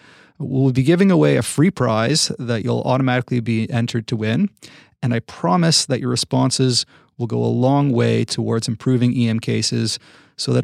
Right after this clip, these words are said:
ultimately you can take better care of your patients. Okay, back to the thirtieth annual E M U Conference highlights.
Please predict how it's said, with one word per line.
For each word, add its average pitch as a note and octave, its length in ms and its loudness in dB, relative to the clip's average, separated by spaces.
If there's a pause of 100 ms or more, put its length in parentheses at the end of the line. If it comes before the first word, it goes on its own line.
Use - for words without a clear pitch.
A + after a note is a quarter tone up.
ultimately B2 720 2 (400)
you C3+ 160 2
can A#2+ 140 0
take B2 240 -2
better A2+ 240 -2
care A2 260 -4
of A2 80 -6
your A2+ 100 -4
patients. - 560 -6 (960)
Okay, - 140 -4 (640)
back D3 240 -2
to D#3+ 140 -2
the C#3 80 -4
thirtieth F3+ 500 0
annual D3+ 500 2
E E3 100 0
M E3 80 2
U D3+ 100 2
Conference C3 400 -2
highlights. F3+ 640 -2